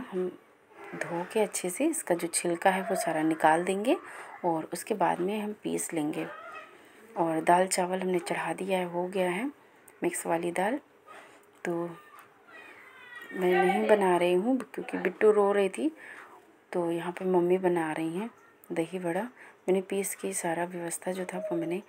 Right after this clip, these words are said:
कर दिया है, बस मम्मी बना रही हैं। यहाँ पे दही बड़ा बनाएंगी और,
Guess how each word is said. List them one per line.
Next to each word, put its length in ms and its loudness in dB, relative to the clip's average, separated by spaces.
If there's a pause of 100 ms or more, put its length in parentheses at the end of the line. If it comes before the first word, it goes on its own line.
(400)
कर 120 2
दिया 280 -2
है, 120 -4
बस 220 -6
मम्मी 280 2
बना 320 0
रही 260 -2
हैं। 140 -6 (1700)
यहाँ 180 -4
पे 120 2
दही 280 0
बड़ा 240 2
बनाएंगी 600 0
और, 680 -4